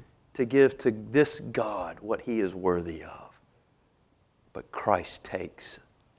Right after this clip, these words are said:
our efforts and he makes them holy unto the Lord, pleasing unto the Lord. And that's something we need to cling to, to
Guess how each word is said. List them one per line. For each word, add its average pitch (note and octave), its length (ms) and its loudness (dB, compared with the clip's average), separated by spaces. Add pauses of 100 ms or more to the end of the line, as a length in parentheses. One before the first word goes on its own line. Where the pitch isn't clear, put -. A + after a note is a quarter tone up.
(180)
our F2+ 220 -14
efforts - 640 -10 (3000)
and F2+ 100 -20
he E2+ 120 -12
makes E2 300 -14
them F2 140 -14
holy - 540 -8
unto - 180 -14
the - 120 -14
Lord, - 280 -18 (120)
pleasing F2 520 -2
unto - 200 -16
the - 100 -18
Lord. - 300 -20 (1040)
And G#2+ 100 -6
that's C3+ 120 0
something A#2 720 -2
we A#2 120 -4
need A#2 200 -2
to A2+ 60 0
cling C3 340 -6
to, - 220 -14 (840)
to - 120 -6